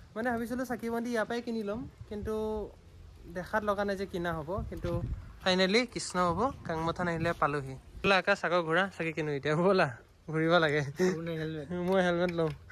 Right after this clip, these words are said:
Speaker 1: তুমি এইটোৱে পিন্ধা, মই এইটোৱে পিন্ধিম। আমি যদি কিবা এটা কাম কৰোঁ, প্ৰপাৰটো হ'বই ন? ব'লা, ব'লা, ঘূৰা। তেল ধূপ, চাকি দিয়ক। যত যি বস্তু হৈছে, ইয়াৰ পৰাই লৈ লৈছোঁ আৰু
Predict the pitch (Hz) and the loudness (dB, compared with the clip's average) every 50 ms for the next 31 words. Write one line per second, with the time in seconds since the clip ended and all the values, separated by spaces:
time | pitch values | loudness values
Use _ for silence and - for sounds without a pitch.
0 | - - - - - 175 180 180 170 165 175 175 180 170 165 160 156 151 151 151 | -18 -18 -18 -12 -6 -2 0 0 2 2 0 0 0 0 0 -2 -2 -2 -4 -6
1 | 143 - 151 143 143 143 147 135 139 139 - - - - - - 214 220 254 254 | -6 -6 -8 -8 -8 -8 -10 -8 -8 -8 -8 -10 -10 -12 -4 -2 0 2 2 2
2 | 269 233 240 220 226 226 240 240 233 240 233 233 233 233 - 226 226 233 220 - | 2 0 2 2 4 6 4 4 4 4 0 0 0 0 0 2 2 2 2 2
3 | 202 170 - 208 208 202 - - 233 185 170 160 165 175 165 147 - - - - | 0 2 4 4 2 2 4 2 2 2 4 4 4 6 6 6 6 4 4 2
4 | - - - - - - - - - 214 247 226 180 - - - - - - - | 2 2 2 2 0 2 4 4 8 8 8 8 8 4 2 -2 -4 -6 -6 -4
5 | - - 175 175 175 165 165 170 165 - - - - - - - - - 156 156 | -2 0 2 2 2 2 2 2 0 0 -2 -4 -6 -6 -6 -6 -6 -2 0 2
6 | 165 160 160 - 185 196 196 208 226 214 104 110 226 - - 196 196 - 208 190 | 2 2 4 6 8 8 8 8 8 6 6 4 4 4 2 0 2 2 2 2
7 | 196 196 233 233 - - - - - - - - - - - - - - - - | 4 4 2 2 0 0 0 0 0 0 0 0 2 2 2 2 2 2 2 2
8 | - - - - - - - - - 196 190 226 226 226 277 247 247 233 - - | 2 2 2 2 0 0 2 4 4 6 8 8 8 8 8 8 8 6 8 8
9 | 269 254 247 254 269 254 233 226 220 208 247 247 247 247 247 247 247 - 262 240 | 6 6 8 8 8 8 8 8 6 6 4 4 4 4 4 4 2 2 2 2
10 | 202 185 196 | 2 2 2